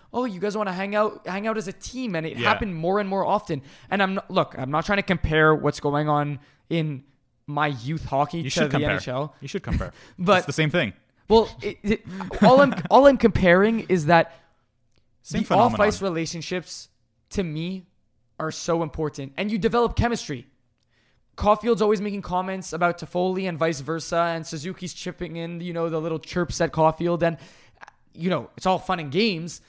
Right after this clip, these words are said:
Speaker 1: but these jokes and these, these connections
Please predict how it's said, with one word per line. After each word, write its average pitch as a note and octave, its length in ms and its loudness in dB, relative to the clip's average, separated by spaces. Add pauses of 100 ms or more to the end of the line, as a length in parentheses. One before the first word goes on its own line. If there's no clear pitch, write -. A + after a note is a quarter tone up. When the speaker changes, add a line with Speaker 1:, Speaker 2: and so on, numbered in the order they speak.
(200)
Speaker 1:
but G#3+ 360 -2 (680)
these F3+ 360 -2
jokes G3+ 420 0
and G3 140 -4
these, G3+ 240 -6
these F#3+ 200 -8
connections F#3 680 -6